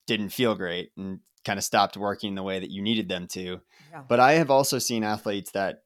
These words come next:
Speaker 1: get injured and, you know, get stress fractures or, you know, have some, some serious issues from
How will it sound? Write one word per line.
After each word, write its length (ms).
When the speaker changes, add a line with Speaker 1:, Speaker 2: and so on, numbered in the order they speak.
Speaker 1:
get 180
injured 420
and, 480
you 100
know, 120
get 220
stress 260
fractures 680
or, 360
you 100
know, 100
have 280
some, 320
some 160
serious 380
issues 380
from 320